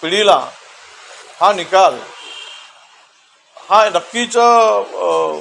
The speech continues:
अ, एक, अ, दिशा देणारा निकाल असा असणार आहे की, अ, निर्णय हे कायद्याने आणि संविधानाने होतात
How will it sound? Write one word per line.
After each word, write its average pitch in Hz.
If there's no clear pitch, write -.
अ, 147
एक, 185
अ, 147
दिशा 170
देणारा 214
निकाल 208
असा 190
असणार 165
आहे 147
की, 202
अ, 151
निर्णय 185
हे 240
कायद्याने 214
आणि 190
संविधानाने 196
होतात 165